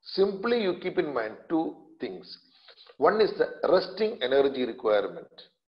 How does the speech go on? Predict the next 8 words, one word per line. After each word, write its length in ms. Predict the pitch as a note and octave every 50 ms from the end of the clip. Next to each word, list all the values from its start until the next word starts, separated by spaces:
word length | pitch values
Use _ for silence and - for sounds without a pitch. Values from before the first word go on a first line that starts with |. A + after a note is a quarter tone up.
| _ _ _ _ _ _ _ _ _
and 160 | B2 C3 C3+ B2+
the 100 | - -
other 280 | - D3 - - F3
is 180 | D#3+ B2+ - -
the 80 | C3
maintenance 720 | A#2+ B2+ D3 E3+ F#3+ G3 F#3 F#3 F3 D#3+ D#3 C#3 - - -
energy 380 | A2+ A#2+ B2 A#2+ A#2 - E3
requirement. 600 | - G#2 G2+ - - G2+ F#2+ F#2+ F#2 E2+ - -